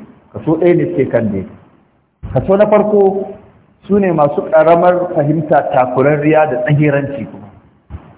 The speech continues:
Su ne sai su kore wa manzo Allah sama alfarma gaba ɗaya. Saboda sun zaci cewa tun da a nan Allah da kansa ne zai zana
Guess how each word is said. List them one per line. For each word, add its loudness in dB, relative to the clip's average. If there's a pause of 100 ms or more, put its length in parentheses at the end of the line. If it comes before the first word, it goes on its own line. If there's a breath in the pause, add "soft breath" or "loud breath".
(500)
Su 0
ne 2
sai 0
su -4 (160)
kore 4
wa 4
manzo -2
Allah 0
sama 0
alfarma -2
gaba 2
ɗaya. 0 (2250)
Saboda 4 (140)
sun 0
zaci 2
cewa 2
tun 0
da 6
a 2
nan -4 (100)
Allah 0
da -2
kansa -2
ne 0
zai 0
zana 0